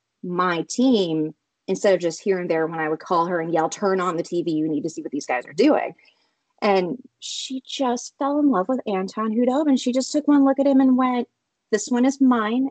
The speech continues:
and I love him now." <laughs> And, you know, she, she, she started asking me, you know, "Who is this guy and what's with, you know, the, the elf from Harry Potter on his goalie mask and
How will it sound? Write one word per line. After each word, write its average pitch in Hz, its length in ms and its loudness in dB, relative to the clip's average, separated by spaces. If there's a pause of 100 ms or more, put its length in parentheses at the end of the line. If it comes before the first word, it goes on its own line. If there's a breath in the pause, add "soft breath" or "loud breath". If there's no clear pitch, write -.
and 214 120 -4
I 202 80 -2
love 175 280 0
him 165 220 -4
now." - 260 0
<laughs> 330 40 -2 (2000 soft breath)
And, 226 320 -6 (380)
you 220 140 -6
know, 160 240 -6
she, 202 260 -4
she, - 180 -10 (360)
she - 160 -8
started 208 260 -4
asking 170 300 -8
me, 165 120 -12
you 147 80 -8
know, - 180 -12
"Who 151 160 -10
is 262 160 -4
this 269 180 -6
guy 226 240 -2
and 185 100 -4
what's 160 280 -2
with, 147 180 0 (160)
you 170 120 -8
know, 131 220 -4
the, 123 300 -4
the - 140 -6
elf 160 220 -2
from 151 140 -4
Harry 147 180 -6
Potter 254 460 2
on 156 160 -6
his 151 240 -8
goalie 277 300 2
mask 220 540 -6
and 147 280 -16